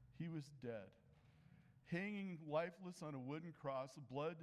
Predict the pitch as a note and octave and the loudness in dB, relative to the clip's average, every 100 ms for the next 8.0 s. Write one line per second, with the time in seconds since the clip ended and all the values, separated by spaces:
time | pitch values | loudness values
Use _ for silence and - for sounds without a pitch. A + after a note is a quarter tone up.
0 | D#3 - - - - D#3+ F3 E3+ C#3+ A#2+ | -10 -18 -16 -4 2 2 2 -2 -4 -2
1 | A#2 G#2+ G#2+ G#2+ G#2+ - - - - - | 0 0 -2 -6 -10 -20 -20 -20 -20 -20
2 | - - B2 - F3 A3 G#3 F#3 - - | -20 -8 -6 0 2 4 2 -2 -10 -6
3 | A#2+ - - - G#3+ E3 - E3+ E3+ F3+ | -6 -6 -12 -2 0 0 -2 0 2 0
4 | D#3+ D#3 C3 B2+ D3+ D#3 B2 A2 A2 - | -4 -4 -4 2 6 6 4 -4 -12 -20
5 | - - E3 E3 D#3 D3+ - - G3+ G#3 | -16 -6 -2 0 0 -2 -8 -2 0 0
6 | - F#3 E3 - - D#3+ C3 G#2+ G#2 - | -2 0 0 -2 2 4 4 2 -4 -14
7 | - - - - C#3+ D3 E3+ A3+ F#3+ | -20 -20 -20 -4 0 2 2 2 2